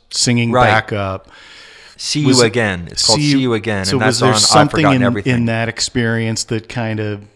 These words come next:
Speaker 1: maybe influenced the Elder Music idea
Speaker 2: You know,
Speaker 1: or
Speaker 2: I've always
Speaker 1: planted a seed?
Speaker 2: I don't know. I've always sort of, i-, i-, in, on that album, too, there's a song called Mister Feldman, which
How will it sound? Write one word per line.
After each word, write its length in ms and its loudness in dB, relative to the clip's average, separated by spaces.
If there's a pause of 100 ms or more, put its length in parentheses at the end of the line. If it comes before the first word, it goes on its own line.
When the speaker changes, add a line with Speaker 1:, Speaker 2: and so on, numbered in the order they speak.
Speaker 1:
maybe 440 -4
influenced 600 -2
the 120 0
Elder 240 -2
Music 460 -4
idea 640 -4
Speaker 2:
You 80 2
know, 80 6
Speaker 1:
or 240 0
Speaker 2:
I've 240 2
always 320 4
Speaker 1:
planted 400 2
a 60 -2
seed? 580 -2
Speaker 2:
I 160 2
don't 120 4
know. 100 4
I've 120 2
always 380 2
sort 200 2
of, 200 -2
i-, 20 -6
i-, 640 -10
in, 220 0
on 180 4
that 160 2
album, 240 4
too, 140 -6
there's 180 -4
a 80 -6
song 220 -6
called 180 -4
Mister 340 -6
Feldman, 640 0
which 140 -6